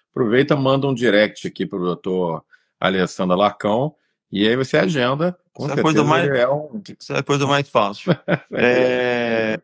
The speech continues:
Speaker 2: é, agora a gente tem outra tecnologia, eu utilizo Futera, eu utilizo tudo. Deixa eu te falar, o, o, o que tiver na mão, essa é a verdade, o que tiver na mão, eu faço. Por exemplo, o Virtu,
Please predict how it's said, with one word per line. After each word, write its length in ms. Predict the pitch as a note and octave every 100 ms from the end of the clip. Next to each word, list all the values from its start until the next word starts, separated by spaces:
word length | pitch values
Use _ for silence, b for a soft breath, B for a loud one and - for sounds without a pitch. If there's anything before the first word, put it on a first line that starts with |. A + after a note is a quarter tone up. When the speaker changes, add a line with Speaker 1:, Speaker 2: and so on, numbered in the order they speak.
| _
Speaker 2:
é, 460 | G#2+ G#2 F#2+ D#2 -
agora 400 | - C3 D#3 F#3+
a 80 | G3+
gente 220 | G#3 G3+
tem 140 | G#3
outra 240 | G3 A3+ B3
tecnologia, 640 | C#4 A#3 D4+ B3 F#3 F3+
eu 80 | D#3+
utilizo 380 | C3 D3 E3+ F3
Futera, 640 | - E3 - C3 C#3 B2+ B2
eu 40 |
utilizo 260 | B2 C#4+ -
tudo. 200 | G3+ D3
Deixa 140 | -
eu 40 |
te 60 | F#3+
falar, 400 | G3+ D#3 A#2 G#2
o, 580 | G#2 A2 F#2 A#2 A2 G#2
o, 80 | G2 b b
o 100 | -
que 120 | D3
tiver 340 | B3+ C#4 F#3 G3
na 160 | F3+
mão, 600 | C3+ C#3+ F3 C#3 G2+ G2+ - _
essa 240 | - E3+ G3
é 40 |
a 20 |
verdade, 460 | E3+ C#3+ G#2+ G#2 A2+
o 20 |
que 60 | D3+
tiver 260 | G3 G3
na 140 | E3+ B2+
mão, 500 | C3+ E3 C#3+ G#2 -
eu 140 | - C3
faço. 340 | - G2+ G2+
Por 120 | -
exemplo, 300 | C3 C#3+ D3+
o 60 | C3+
Virtu, 560 | A2+ D#3+ E3 C#3+ D3